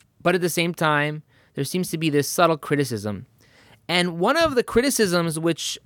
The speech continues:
are, which Rashi points out to us in the Pasuk is that when the Torah is telling us about the story of Noach,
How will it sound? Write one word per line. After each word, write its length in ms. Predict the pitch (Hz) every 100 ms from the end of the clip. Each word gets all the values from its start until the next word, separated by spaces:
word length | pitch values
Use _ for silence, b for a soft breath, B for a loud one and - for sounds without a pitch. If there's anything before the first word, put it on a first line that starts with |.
| -
are, 400 | 156 156 151 143 b b b b b
which 400 | 170 - - - _ - 160
Rashi 420 | 185 233 233 220
points 300 | - 196 -
out 200 | 185 208
to 100 | -
us 180 | 160 156
in 80 | 156
the 60 |
Pasuk 500 | 147 233 247 - 143 - B B B B B B
is 120 | 175
that 240 | 214 202 - _ _ -
when 320 | 160 190 190
the 60 |
Torah 360 | 180 233 269 294
is 160 | 262 -
telling 300 | 226 226 208
us 200 | 185 -
about 220 | 170 165
the 80 | 160
story 380 | - 202 196
of 100 | 170
Noach, 400 | 151 165 147 127